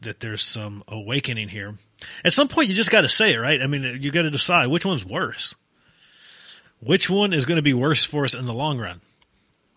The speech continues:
I, I encourage folks all the time, I tell you,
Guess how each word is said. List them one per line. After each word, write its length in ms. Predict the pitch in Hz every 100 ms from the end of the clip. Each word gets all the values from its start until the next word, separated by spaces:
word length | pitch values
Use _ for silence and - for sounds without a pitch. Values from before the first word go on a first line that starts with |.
| - _ _ _ _ -
I, 200 | 135 170
I 200 | 160 165
encourage 460 | 156 - 214 202
folks 240 | - 180 147
all 140 | 160
the 40 | 143
time, 300 | 160 151 117
I 60 |
tell 240 | - 147 131
you, 180 | 113